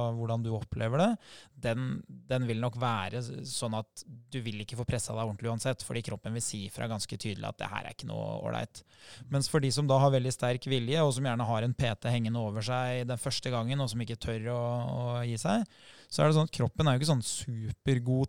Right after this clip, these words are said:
til å sortere hvor blodet skal, så derfor så hender det at det blir mye blod i beina, arma og de musklene som trenger det. Og så kan man bli litt sånn, eh, småkvalm og, eh, og uvel etterpå. Så derfor så pleier jeg å si at, eh, jakt på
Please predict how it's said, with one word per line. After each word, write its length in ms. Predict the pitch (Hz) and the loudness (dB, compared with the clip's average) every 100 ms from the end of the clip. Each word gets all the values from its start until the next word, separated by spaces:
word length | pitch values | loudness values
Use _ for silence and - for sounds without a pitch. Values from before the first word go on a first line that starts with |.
| - | 0
til 140 | 123 | 0
å 60 | 131 127 127 | 2 2 2
sortere 540 | - 131 - 104 117 113 | 0 -2 0 0 0 0
hvor 220 | 117 113 117 | -2 0 -2
blodet 300 | 117 113 135 | -2 -2 0
skal, 180 | 226 233 | 2 2
så 80 | 175 | 2
derfor 240 | 147 123 147 | 2 2 2
så 80 | |
hender 320 | 156 135 104 117 | 4 4 2 -2
det 60 | |
at 80 | 120 | 0
det 80 | 139 120 | 0 2
blir 240 | 117 123 | 0 2
mye 160 | 117 113 | 2 2
blod 220 | 113 107 | 2 0
i 40 | 107 | 0
beina, 400 | 151 170 170 165 151 | 0 0 0 2 2
arma 300 | 139 139 151 139 | 2 2 0 0
og 160 | 135 | -2
de 100 | 127 | -2
musklene 320 | 127 - 123 | -2 -2 -4
som 140 | 120 120 | -2 -2
trenger 220 | 117 127 | -2 0
det. 60 | 240 285 - - - - | 0 -2 -12 -20 -20 -2
Og 100 | 170 | 0
så 60 | 185 | 4
kan 80 | |
man 140 | 175 139 | 2 2
bli 160 | 117 123 | 2 2
litt 160 | 117 113 | 0 0
sånn, 220 | 113 110 117 | 0 0 0
eh, 480 | 113 110 107 - - - | 0 0 -2 -2 -4 -2
småkvalm 800 | - 131 98 - 117 113 117 120 | 0 0 -2 -2 -2 0 -2 -2
og, 220 | 120 117 113 | -2 0 -2
eh, 640 | 113 113 110 110 117 117 | -4 -4 -2 -2 -2 -2
og 320 | 120 127 127 139 | -2 -2 -2 -2
uvel 400 | 117 104 120 120 | -2 -2 -4 -4
etterpå. 320 | 107 131 135 - - - - - | -4 -2 -2 -4 -18 -20 -20 -6
Så 80 | 151 | 4
derfor 240 | 151 139 147 | 4 4 4
så 160 | 156 143 | 4 4
pleier 240 | 139 120 | 4 4
jeg 80 | 123 | 4
å 40 | - | 2
si 100 | 120 | -2
at, 240 | 117 - | -2 -2
eh, 240 | 131 127 127 | -2 0 0
jakt 240 | 135 - - | -2 -4 -2
på 140 | - | 2